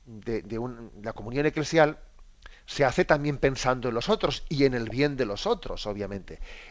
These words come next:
Y para culminar este capítulo, se dice, el perdón. Mira, es que si,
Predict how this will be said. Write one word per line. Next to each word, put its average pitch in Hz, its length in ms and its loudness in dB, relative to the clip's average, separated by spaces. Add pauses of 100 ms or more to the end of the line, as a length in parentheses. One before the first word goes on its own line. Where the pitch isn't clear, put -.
(120)
Y 214 120 2
para 226 240 4
culminar 190 500 0
este 190 220 -4
capítulo, 175 640 2 (800)
se - 180 -6
dice, 117 300 -4 (1040)
el 151 160 4
perdón. 135 460 0 (540)
Mira, 127 240 -2
es 131 160 -2
que 143 120 0
si, 123 240 -4